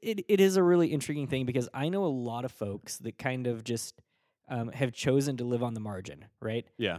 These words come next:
Speaker 1: They like working for three months and taking six months off. And they all seem to have Macs.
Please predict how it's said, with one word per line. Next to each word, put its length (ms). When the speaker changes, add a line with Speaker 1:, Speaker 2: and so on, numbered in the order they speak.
Speaker 1:
They 80
like 240
working 240
for 140
three 180
months 300
and 80
taking 240
six 240
months 200
off. 300
And 300
they 180
all 120
seem 160
to 60
have 120
Macs. 640